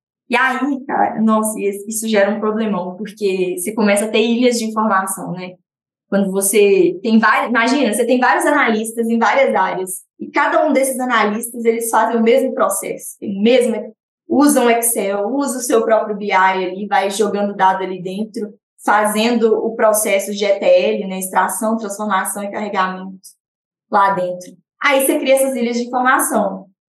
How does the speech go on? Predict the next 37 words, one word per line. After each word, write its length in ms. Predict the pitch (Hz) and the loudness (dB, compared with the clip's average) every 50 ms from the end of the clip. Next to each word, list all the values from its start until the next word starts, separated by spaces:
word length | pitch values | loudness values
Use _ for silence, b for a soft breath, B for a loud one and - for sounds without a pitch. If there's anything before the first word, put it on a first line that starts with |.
| _ - | _ 0
E 120 | 226 233 | 2 2
isso 120 | 254 - 294 | 4 4 2
é 60 | 294 | 2
problemático 880 | 294 294 294 294 285 247 233 233 269 - - - - - 277 - - | 4 2 2 2 2 2 2 2 2 2 0 -2 -6 -8 -10 -8 -4
porque 340 | - 349 349 - - 214 190 | -2 -2 0 2 2 2 2
você 180 | - - 269 262 | 2 0 0 0
pode 420 | - 262 254 254 233 269 285 277 - | 2 2 2 2 2 -2 -4 -6 -4
chegar 300 | - 294 240 247 240 247 | -2 0 0 2 2 2
no 120 | 254 233 | 2 2
nível 320 | 233 226 285 294 294 269 | 2 2 0 0 -2 -2
de 140 | 220 208 233 | -2 -2 -2
você 340 | 226 233 233 233 - 262 262 | 0 0 0 2 0 -2 -4
ter 420 | 262 - 254 233 240 - - - - - _ _ _ _ _ _ _ _ _ _ | -2 -2 -2 -2 -2 -2 -2 -4 -6 -10 _ _ _ _ _ _ _ _ _ _
áreas 840 | - 208 220 240 269 330 349 392 415 415 - - - - - - - _ _ _ _ _ _ | 0 0 2 2 2 2 0 0 0 -2 -4 -4 -6 -8 -12 -16 -20 _ _ _ _ _ _
que 360 | - 269 262 277 285 262 - - - - - | -4 -2 -2 -2 -2 -4 -12 -16 -20 -6 -2
falam 460 | - - 240 254 269 277 277 269 269 | 0 2 4 4 4 4 2 2 0
que 260 | 262 - 262 247 240 | -2 -4 -6 -6 -4
um, 340 | 240 240 240 240 233 233 240 | -4 -4 -4 -4 -6 -6 -4
um 60 | 247 | -2
indicador 640 | 240 240 240 240 - - 220 220 214 214 220 220 220 | 0 0 0 -2 0 2 2 2 2 2 0 0 0
é, 440 | 220 214 214 208 202 202 202 - - - _ _ _ _ _ _ _ _ _ _ 220 | 0 0 0 -2 -4 -6 -8 -12 -14 -18 _ _ _ _ _ _ _ _ _ _ -2
um 80 | 214 | 0
indicador 560 | 208 202 226 233 247 226 220 208 208 208 208 | 0 0 0 2 2 2 2 2 0 0 2
é 440 | 214 214 208 202 196 196 196 196 196 | 2 2 2 2 0 0 -2 -4 -4
um 60 | 208 | -2
determinado 500 | 208 208 208 214 220 226 202 196 202 214 | -2 0 0 0 0 0 2 2 2 2
valor 380 | 208 208 202 208 208 208 240 320 | 2 2 2 2 2 4 4 4
e 100 | 311 269 | 4 4
outra 240 | 269 - - - 262 | 4 2 2 2 2
área 400 | 240 240 - - - 147 - - | 2 2 2 0 -2 -2 -4 -8
que 240 | - - - - - | -8 -10 -12 -4 0
fala 340 | 285 262 247 262 277 294 294 | 2 2 4 4 4 2 0
que 280 | - 294 - - - - | -4 -6 -8 -8 -6 -4
ele 180 | - 262 262 285 | -4 -2 0 2
é 80 | 285 | 2
outro 260 | 269 269 269 - - 311 | 4 4 2 2 0 -2
valor. 500 | 262 240 220 - 196 190 185 190 190 | 0 2 2 2 0 -2 -4 -6 -8